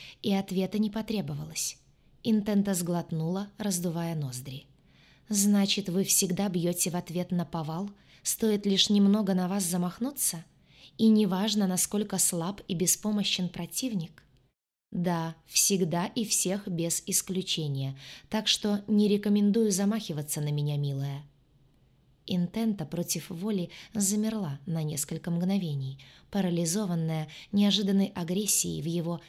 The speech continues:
гипнотизирующем взгляде, и автоматически перешла в режим созерцания, уходя от прямого воздействия. Но тут же пожалела об этом. Всколыхнувшаяся внутри лорда Китима тьма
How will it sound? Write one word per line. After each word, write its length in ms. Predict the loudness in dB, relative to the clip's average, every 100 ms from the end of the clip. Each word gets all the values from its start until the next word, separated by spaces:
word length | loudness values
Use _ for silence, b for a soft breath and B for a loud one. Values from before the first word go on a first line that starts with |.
| B
гипнотизирующем 920 | -2 0 0 -2 -2 0 0 0 -2 -2
взгляде, 580 | -4 -4 -4 -6 -8 -10 B B B
и 100 | -2
автоматически 800 | 0 2 2 2 0 -2 -2 -2
перешла 580 | -2 0 0 -2 -6 -8 B -4
в 100 | 2
режим 360 | 4 4 4
созерцания, 840 | 4 2 0 -2 -2 0 -2 -2 -6 B B -6
уходя 520 | -6 -2 -2 -2 -6
от 180 | -8 -6
прямого 400 | -2 0 -2 -4
воздействия. 760 | -4 -4 -4 -4 -4 -6 -10 -12 b b b b -4
Но 140 | -2
тут 220 | 0 0 0
же 140 | -2
пожалела 560 | -2 -2 0 0 -2 -4
об 120 | -6
этом. 340 | -8 -10 -14 -16 b b b -6
Всколыхнувшаяся 1040 | -4 0 0 0 0 2 2 0 0 0
внутри 380 | 0 0 0 0
лорда 320 | 0 -2 -4
Китима 440 | -6 -6 -4 -2 -2
тьма 440 | -4 -4 -4 -6